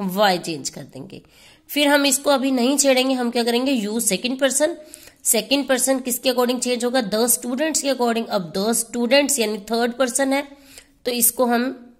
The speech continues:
they में चेंज कर देंगे, ठीक है? they, they के साथ अब क्या लगेगा? पा-, पास्ट में were। They were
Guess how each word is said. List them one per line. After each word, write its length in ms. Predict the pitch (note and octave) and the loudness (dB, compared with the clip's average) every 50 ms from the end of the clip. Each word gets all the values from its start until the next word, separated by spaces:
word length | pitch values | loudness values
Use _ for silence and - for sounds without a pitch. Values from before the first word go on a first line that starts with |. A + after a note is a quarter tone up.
| _ _ _ - | _ _ _ -12
they 360 | F#3 F3+ E3+ G#3 A#3+ A3+ A3 | -12 -8 -2 0 2 2 2
में 140 | G#3+ F#3 D#3+ | 0 -2 -4
चेंज 300 | D#3+ - E3+ D#3+ D#3 - | -4 -6 -6 -6 -6 -6
कर 160 | - - F3+ | -6 -6 -10
देंगे, 420 | D#3 - F3 F3+ F#3 F3 D3+ D#3 - _ _ _ _ _ _ _ _ _ _ _ _ _ _ _ _ _ _ _ _ - - _ _ - | -10 -12 -16 -16 -16 -16 -18 -20 -20 _ _ _ _ _ _ _ _ _ _ _ _ _ _ _ _ _ _ _ _ -20 -20 _ _ -12
ठीक 180 | - C4 B3 - | -10 -8 -2 -2
है? 220 | D#4+ B3 F#3 E3+ | -2 -2 0 0
they, 180 | G#3 G#3+ G#3 G3 F#3+ | 0 2 2 0 0
they 220 | F3+ G#3+ G#3 G3+ G3+ | 0 -2 -2 0 0
के 80 | B3 | 0
साथ 260 | A#3+ A#3 C4 B3 - B3 | 2 2 2 2 0 0
अब 180 | A#3+ G#3+ A#3 A#3+ - - - - - - | -2 0 -2 -6 -6 -8 -18 -20 -12 -4
क्या 160 | - A3+ G#3+ G#3+ | 2 4 4 4
लगेगा? 380 | A3 A3+ G#3+ A#3+ A3+ B3+ B3+ | 4 2 0 0 0 0 -2
पा-, 680 | B3 B3 B3 A3+ G3+ F3+ - - - - - - - - | -2 -2 -2 -2 -2 -4 -6 -12 -20 -20 -20 -10 -2 2
पास्ट 340 | A3 G3 F#3+ F#3+ - - A3+ | 2 4 4 2 0 -4 -4
में 260 | B3+ D4+ F4 E4 D4+ | -4 -4 -4 -6 -8
were। 420 | B3 G#3 F#3 F#3 G3+ F#3+ D3 C#3 - - - - - _ _ _ _ _ - | -8 -6 -2 2 2 2 2 0 -4 -12 -20 -20 -20 _ _ _ _ _ -14
They 540 | F#3 F3 F3 G#3 A3 A#3 B3 A3 G3 F3+ F3+ | -10 -4 0 2 4 4 4 2 0 0 2
were 240 | A3 A3 G#3 E3 C3+ | 4 4 4 2 0